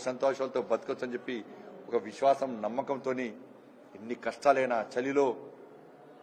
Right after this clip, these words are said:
ఎన్ని కష్టాలైనా, ఎన్ని ఇబ్బందులున్నా, తిండికున్నా లేకున్నా నలభై ఒక్క రోజు అయ్యప్ప మాల ధరించేటువంటి ఆ స్వాములు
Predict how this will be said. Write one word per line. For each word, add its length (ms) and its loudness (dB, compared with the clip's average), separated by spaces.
ఎన్ని 260 -2
కష్టాలైనా, 480 4
ఎన్ని 260 -2
ఇబ్బందులున్నా, 340 0
తిండికున్నా 460 -2
లేకున్నా 300 -2
నలభై 280 -2
ఒక్క 160 -8
రోజు 180 0
అయ్యప్ప 380 0
మాల 180 4
ధరించేటువంటి 680 -2
ఆ 20 2
స్వాములు 380 8